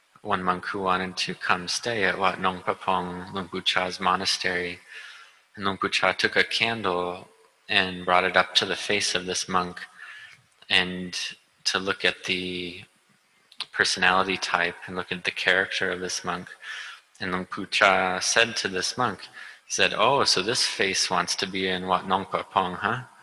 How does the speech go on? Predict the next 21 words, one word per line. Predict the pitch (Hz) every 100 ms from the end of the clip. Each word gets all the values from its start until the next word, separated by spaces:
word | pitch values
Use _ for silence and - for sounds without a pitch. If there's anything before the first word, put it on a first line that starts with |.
| - - _ _ _ _ _ _ _
And | 107 98 90 92 90 90 90 - - - _ -
this | 107 -
monk | 101 95
was | 98 92
very | 101 92
taken | - 104 98 95
aback | 90 95 101 - -
by | 92 92
Luang | 92 90
Pu | 95
Cha's | - - 92 87 90
statement, | - - 92 - 95 90 - - - -
'cause | - 104
Luang | 101
Pu | 98
Cha | - 101 98 92
was | 92 90 90 - -
insulting, | 98 90 110 117 - 104 90
was | 92 90
looking | 95 - 92 90
down | 90 95 95 92